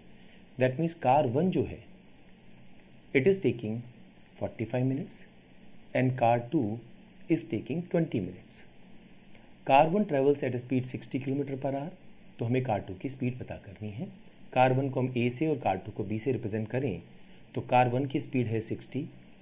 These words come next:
car टू की speed हमें मालूम करनी है। क्रॉस करने के बाद respective destinations पे पहुंचने में जो time लग रहा है, वो given है। Car टू का time ऊपर हम लिखेंगे twenty, car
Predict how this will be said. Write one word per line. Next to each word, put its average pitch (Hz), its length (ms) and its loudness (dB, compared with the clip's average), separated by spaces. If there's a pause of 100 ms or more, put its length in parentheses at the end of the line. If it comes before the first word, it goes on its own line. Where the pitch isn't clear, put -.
(720)
car 120 200 6
टू 143 260 -2
की 156 180 0
speed 104 360 -4 (300)
हमें 117 180 2
मालूम 101 320 0
करनी 131 300 -2
है। 135 380 -10 (800)
क्रॉस 170 280 8
करने 160 320 0
के 113 160 0
बाद 90 220 -8 (1000)
respective 131 480 0
destinations 131 540 -4
पे 143 120 -4
पहुंचने 120 460 -4
में 104 220 -6
जो 117 100 0
time 147 260 2
लग 131 140 0
रहा 131 240 2
है, 127 120 2
वो 117 100 0
given 107 300 -2
है। 143 140 -6 (720)
Car 135 200 8
टू 170 200 2
का 170 140 0
time 143 240 2
ऊपर 123 220 -2
हम 143 140 -2
लिखेंगे 135 340 -2
twenty, 127 480 -4 (720)
car 117 360 4